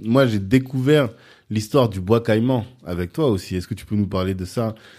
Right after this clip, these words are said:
C'est là où j'ai découvert que l'Afrique se révèle et quand l'Afrique est connectée,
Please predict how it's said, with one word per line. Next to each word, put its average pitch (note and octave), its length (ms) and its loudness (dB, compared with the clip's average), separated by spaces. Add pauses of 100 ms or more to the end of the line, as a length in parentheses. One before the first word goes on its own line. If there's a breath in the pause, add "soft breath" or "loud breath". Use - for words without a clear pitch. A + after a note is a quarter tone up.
C'est - 140 -8
là B2 180 6
où A#2 120 6
j'ai G2+ 120 2
découvert A#2 420 2
que A2 460 4 (220)
l'Afrique G#2 380 -2
se - 120 -4
révèle G#2+ 460 2
et G#2 60 2
quand C3 120 2
l'Afrique B2 360 2
est A#2 80 0
connectée, A2+ 680 2